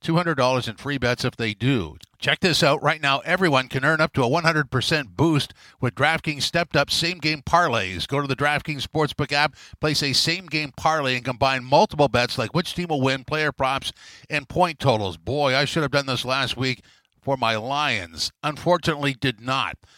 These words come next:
With payouts bigger than ever, DraftKings Sportsbook is the go-to when betting the N F L.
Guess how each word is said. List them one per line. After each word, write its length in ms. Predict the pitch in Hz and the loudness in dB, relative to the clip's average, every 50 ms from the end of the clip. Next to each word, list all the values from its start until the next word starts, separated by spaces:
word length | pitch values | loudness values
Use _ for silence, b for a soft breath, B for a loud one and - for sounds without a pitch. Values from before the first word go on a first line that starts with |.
| b b b | b b b
With 180 | - 131 - - | -4 -4 -4 -2
payouts 400 | - 180 190 185 170 - - - | -2 0 2 2 2 2 0 -2
bigger 220 | 180 185 165 156 | -2 0 2 2
than 120 | 147 147 143 | 2 2 2
ever, 200 | 147 143 147 139 | 2 2 2 2
DraftKings 600 | 110 123 147 170 185 - - 160 165 156 135 - | 4 4 4 4 4 2 -2 -4 -4 -4 -6 -6
Sportsbook 540 | - - 160 160 151 - - 143 135 139 - - | 0 2 4 4 2 2 2 2 2 2 0 -2
is 180 | 147 139 - | -2 -2 -2
the 140 | - 123 117 | -2 -2 -2
go-to 580 | - - 151 180 208 196 - - 151 147 135 135 | 0 2 2 2 2 2 0 0 0 2 2 2
when 220 | 135 120 113 113 | 0 -2 -2 -2
betting 380 | 107 143 143 147 151 151 151 120 | 0 0 0 0 0 -2 -4 -6
the 160 | 117 117 123 | -6 -4 -2
N 100 | 127 131 | -2 -2
F 160 | 131 123 - - | -2 -2 0 2
L. 300 | 131 117 107 85 78 | 2 2 2 0 -2